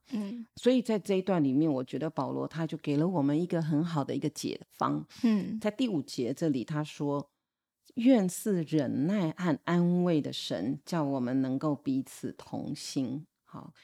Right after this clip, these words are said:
Speaker 2: 那我觉得保罗他真的很懂，
Speaker 1: 嗯。
Speaker 2: 就是人靠人的方法要去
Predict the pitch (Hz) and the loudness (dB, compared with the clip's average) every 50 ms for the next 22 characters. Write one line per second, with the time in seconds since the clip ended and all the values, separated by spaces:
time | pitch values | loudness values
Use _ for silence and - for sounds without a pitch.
0 | - - _ - 233 202 175 - - - _ _ _ _ _ _ _ - 170 175 | -20 -14 _ -4 -4 -4 -4 -6 -12 -20 _ _ _ _ _ _ _ -4 -2 -2
1 | 175 - 175 175 185 208 190 196 165 147 135 120 147 151 170 175 175 - - 175 | -2 0 0 0 0 0 0 0 0 -2 0 0 -2 -2 -2 -4 -4 -2 -2 -2
2 | 185 180 170 - - 143 131 139 156 - - 139 117 - - - 180 - _ _ | 0 -2 -4 -4 -2 0 0 0 0 0 0 0 0 0 -2 -10 -14 -16 _ _
3 | _ _ _ _ _ - 220 214 214 214 214 208 190 - - - - - 156 151 | _ _ _ _ _ -4 0 0 2 2 2 2 2 0 -4 -8 -8 -4 -2 0
4 | 165 151 151 160 - - 226 208 170 143 135 127 139 151 160 - - 170 170 170 | 2 2 2 2 0 0 0 0 0 0 0 0 0 0 -2 -4 -4 -2 -2 -2
5 | 180 - - 139 113 - 156 165 151 - - - - 165 151 135 | -2 -2 -4 -6 -4 -4 -4 -4 -4 -6 -6 -6 -4 -2 -2 -2